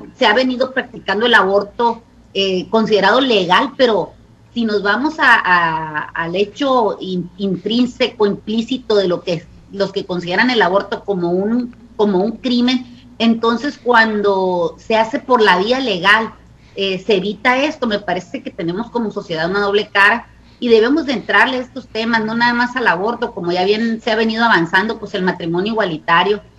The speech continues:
eh, incluso el de decidir a las personas que tienen una enfermedad terminal, de decir,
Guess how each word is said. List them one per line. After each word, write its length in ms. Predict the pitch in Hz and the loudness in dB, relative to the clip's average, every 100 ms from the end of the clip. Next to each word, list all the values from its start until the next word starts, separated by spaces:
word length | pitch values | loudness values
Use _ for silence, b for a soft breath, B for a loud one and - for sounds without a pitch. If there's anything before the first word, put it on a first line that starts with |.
| b b - | b b 2
eh, 240 | 208 208 | 4 6
incluso 580 | 214 196 214 233 285 254 | 2 -2 -4 -4 0 0
el 300 | - 196 180 | 2 0 0
de 120 | 185 | -2
decidir 640 | 180 170 170 175 214 247 B B - | -4 -4 -4 -2 -2 -2 B B -10
a 220 | - 170 185 | 0 2 4
las 160 | 180 | 0
personas 420 | - 165 190 214 | -2 -4 -2 -2
que 140 | 226 196 | -2 -2
tienen 260 | 202 208 | 0 0
una 140 | 214 226 | 0 -2
enfermedad 380 | 220 196 175 165 | -4 -2 -2 -2
terminal, 540 | 214 208 170 170 185 | -4 -2 0 2 2
de 100 | 196 | 2
decir, 460 | 180 165 185 196 | -2 -2 -4 -4